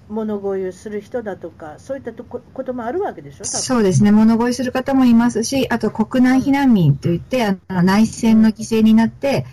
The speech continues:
Speaker 1: うん。
Speaker 2: その土地を、
Speaker 1: あー。
Speaker 2: たちがたくさんいて、
Speaker 1: うん、う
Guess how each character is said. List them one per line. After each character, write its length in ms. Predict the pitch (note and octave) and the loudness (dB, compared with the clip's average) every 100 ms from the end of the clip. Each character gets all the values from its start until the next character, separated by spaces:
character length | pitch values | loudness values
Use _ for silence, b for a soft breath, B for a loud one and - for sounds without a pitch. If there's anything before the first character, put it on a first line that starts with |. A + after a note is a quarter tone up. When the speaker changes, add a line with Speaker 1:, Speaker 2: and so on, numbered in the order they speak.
| B B | B B
Speaker 1:
う 40 | B | B
ん。 20 | |
Speaker 2:
そ 80 | G3+ | 0
の 60 | |
土 80 | A3 | 0
地 180 | - A3 | -2 -2
を、 100 | G3 | -2
Speaker 1:
あ 520 | E3+ E3 E3 E3 D3+ C#3+ | -4 -8 -10 -12 -14 -16
ー。 40 | - | -12
Speaker 2:
た 80 | - | -4
ち 320 | D3 B2+ - - - - | 0 0 -2 -20 -18 -6
が 260 | B3+ F#3 - - | -2 -2 -6 -8
た 100 | F#3+ | -8
く 80 | - | -2
さ 140 | C#4+ | 0
ん 80 | C#4 | 2
い 40 | C#3+ | 0
て、 260 | A#3 D3 | -2 -4
Speaker 1:
う 40 | |
ん、 40 | |
う 20 | - | -6